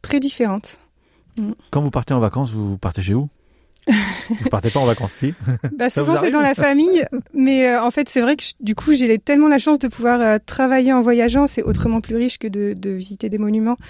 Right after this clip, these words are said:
Speaker 1: Et donc, euh, souvent, mes vacances sont mixées, euh, avec les lieux de contrat. <laughs>
Speaker 2: Ouais. Euh, si, si aujourd'hui, il y a encore des terres qui vous,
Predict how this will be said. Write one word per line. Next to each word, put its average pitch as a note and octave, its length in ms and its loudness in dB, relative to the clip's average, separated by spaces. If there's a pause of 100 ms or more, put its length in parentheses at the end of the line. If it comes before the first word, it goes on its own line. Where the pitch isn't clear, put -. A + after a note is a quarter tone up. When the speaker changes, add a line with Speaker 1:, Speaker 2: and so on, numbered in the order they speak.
(220)
Speaker 1:
Et G#3 100 -4
donc, G#3+ 300 -2
euh, F#3+ 380 0
souvent, G#3 500 -6
mes G3+ 120 0
vacances F#3+ 280 -4
sont - 100 -10
mixées, G3 480 -6
euh, F#3 120 -6 (140)
avec F#3+ 280 -8
les F#3+ 80 -8
lieux F#3+ 160 -4
de G3 100 -8
contrat. - 320 -12 (100)
<laughs> - 0 - (200)
Speaker 2:
Ouais. B2 100 0 (760)
Euh, C3+ 560 -2
si, - 240 0 (140)
si D#3 160 0
aujourd'hui, C#3+ 400 2
il - 40 0
y D#3 40 2
a A#2+ 80 2
encore B2 200 0
des A#2+ 120 0
terres D3+ 360 -4
qui - 140 -6
vous, A2 380 0